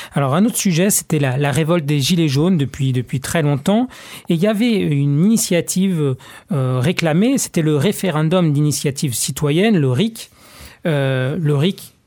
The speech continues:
sans jeu de mots, parce qu'il y a une candidate, qui, une élue, euh, euh, pas une élue, une, une, une colistière à vous qui <laughs> s'appelle le ric. Euh, fin de la parenthèse. Souhaitez-vous proposer, euh, le ric, euh, à Arcueil ?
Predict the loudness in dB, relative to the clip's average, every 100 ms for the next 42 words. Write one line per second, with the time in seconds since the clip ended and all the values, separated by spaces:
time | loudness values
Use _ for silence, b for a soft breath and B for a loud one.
0 | _ _ _ _ _ _ _ _ _ _
1 | -8 -2 0 0 0 2 0 0 -2 -2
2 | -2 0 0 -2 -4 -2 -2 0 0 -2
3 | -6 -6 -4 0 2 2 4 2 2 2
4 | 0 B B B B -8 -4 -4 -2 0
5 | 2 2 0 -2 -4 -8 B B -8 -6
6 | -2 -2 0 -2 -2 0 0 2 0 0
7 | -4 -6 -4 -2 -2 0 0 0 -2 -6
8 | B B B B -4 0 2 2 2 2
9 | 0 0 0 0 0 0 -2 0 0 -2
10 | B B B -2 0 2 2 0 0 -2
11 | 0 2 2 2 0 0 2 2 2 2
12 | 0 0 -2 0 0 -2 -2 -2 -2 -4